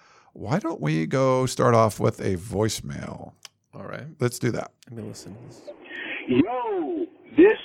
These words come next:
Speaker 3: is for the flagship show of the Peristyle Podcast Network for the Tuesday Chris and Ryan show. Um, <laughs> what did I say? Uh, this is Eddie from Orange.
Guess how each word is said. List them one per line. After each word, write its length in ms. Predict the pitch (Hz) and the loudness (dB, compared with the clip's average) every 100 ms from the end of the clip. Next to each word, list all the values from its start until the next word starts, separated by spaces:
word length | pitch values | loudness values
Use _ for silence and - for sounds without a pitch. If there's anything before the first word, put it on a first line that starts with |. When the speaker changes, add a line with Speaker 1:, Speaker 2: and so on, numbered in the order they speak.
| 370 | 2
Speaker 3:
is 300 | - 381 - - - | 8 10 8 4 4
for 460 | 185 175 175 170 170 | 8 10 10 8 8
the 160 | - - - | 6 4 2
flagship 800 | 190 175 185 170 - 185 180 - - | 6 6 6 2 2 4 4 2 2
show 440 | 165 160 175 185 - - - - | 4 4 4 0 -6 -20 -18 -14
of 40 | |
the 80 | - | -8
Peristyle 640 | - 170 165 - 170 156 - | -2 2 0 2 4 4 4
Podcast 480 | 165 160 - 156 160 | 2 2 2 -2 -2
Network 440 | 170 160 170 170 - - | -4 0 -2 -2 -4 0
for 140 | 151 | 0
the 120 | 131 - | 0 -4
Tuesday 580 | 170 170 143 160 156 160 - - - _ | 0 0 2 2 2 -2 -6 -20 -20 _
Chris 280 | - 170 160 | 4 4 4
and 140 | 151 139 | 0 2
Ryan 340 | 143 151 156 151 175 | 4 4 0 0 0
show. 320 | 156 156 156 _ _ _ - | 2 0 -4 _ _ _ -6
Um, 600 | 135 131 127 117 110 101 _ _ _ - | -2 0 2 0 -2 -12 _ _ _ -8
<laughs> 160 | 453 381 320 | -4 -2 2
what 120 | 170 | 4
did 100 | 185 | 6
I 100 | 180 - | 4 4
say? 320 | 185 180 175 143 | 4 6 4 2
Uh, 400 | 147 147 135 123 - _ _ _ _ _ - | -2 0 0 -2 -8 _ _ _ _ _ -16
this 100 | 131 | -8
is 60 | 135 | 0
Eddie 140 | 156 156 | 4 4
from 140 | 151 147 | 2 2
Orange. 440 | 147 156 139 113 | 4 4 2 -2